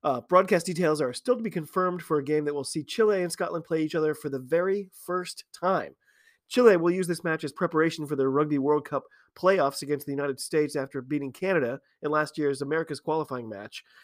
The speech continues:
And this will be the first time Chile have played a Six Nations team in more than sixty years.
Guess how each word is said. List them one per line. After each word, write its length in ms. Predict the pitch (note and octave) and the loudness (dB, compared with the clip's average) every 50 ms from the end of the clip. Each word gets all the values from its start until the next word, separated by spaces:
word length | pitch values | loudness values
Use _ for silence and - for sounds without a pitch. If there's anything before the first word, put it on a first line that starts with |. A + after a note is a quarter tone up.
| - - - - | -20 -20 -10 -4
And 180 | - D#3 D#3+ D#3 | 0 0 0 0
this 100 | E3+ - | 0 0
will 60 | F3 | 0
be 80 | E3 D3+ | -2 -2
the 60 | C#3+ | 0
first 260 | - F#3 F#3 F3+ - | -2 -2 -2 -2 -2
time 220 | - F#3 E3+ E3 | -2 -2 -2 -2
Chile 380 | D#3 - - D#3+ D#3+ D#3 D3+ D3+ | -2 -2 2 2 4 4 4 4
have 180 | C#3+ D3 - _ | 2 -2 -4 _
played 160 | E3+ D3+ C3+ | 0 0 0
a 40 | C3 | 0
Six 240 | - - - - F3 | -4 -6 -6 -4 -2
Nations 360 | E3 E3 E3 - D3+ C#3+ - | -2 -2 -2 -6 -10 -14 -14
team 300 | - - E3 D#3+ D#3 D3+ | -10 -6 -4 -2 -2 -4
in 140 | - E3+ D3+ | -4 -6 -6
more 300 | C#3+ C#3+ D3 D#3 E3 E3 | -4 -2 0 0 2 2
than 100 | D#3+ D#3 | 0 -2
sixty 640 | C#3 - - - B3 A#3+ - - - A#3 A3+ A3 A3+ - _ _ _ _ | -4 -6 -6 -6 -6 -6 -8 -10 -8 -8 -6 -6 -8 -12 _ _ _ _
years. 520 | - D3+ E3 G#3+ A3 E3+ A2 - - - | -6 -2 4 6 6 6 6 2 -4 -12